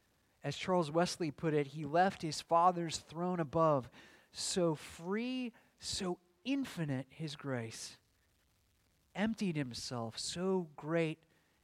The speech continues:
his love, and bled for Adam's chosen race." Jesus humbly and obediently submitted to God's will. We, we'll learn,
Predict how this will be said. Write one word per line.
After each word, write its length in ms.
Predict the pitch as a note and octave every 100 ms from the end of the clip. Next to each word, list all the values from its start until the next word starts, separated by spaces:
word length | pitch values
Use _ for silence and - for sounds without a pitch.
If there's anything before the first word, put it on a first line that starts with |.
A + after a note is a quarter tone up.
| _
his 240 | - C3+ A#2
love, 440 | B2+ A#2 G#2+ - -
and 280 | C3 C3
bled 520 | B2 C#3+ F3 C3+ A2 A2 _ _ _ _ _ _ _
for 240 | - B2+
Adam's 440 | C3 D3 C#3 A#2 -
chosen 540 | - C3+ C3 B2+ A#2+
race." 500 | A2+ A2 G#2+ - - - _ _ _ _ _ _ _ _ _ _ _ -
Jesus 560 | E3 E3+ C#3+ C#3 -
humbly 580 | - - F3+ E3+ D3+ C#3+
and 100 | C#3
obediently 600 | B2+ D3+ E3+ E3+ E3+ C#3+
submitted 440 | - C#3+ D3+ D#3
to 160 | - C3
God's 440 | A#2+ C#3+ C#3+ -
will. 380 | C#3 D3 C#3+ C3 - - - - -
We, 200 | C#3 D3+
we'll 320 | D3 E3+ F3
learn, 400 | D#3 D#3 D#3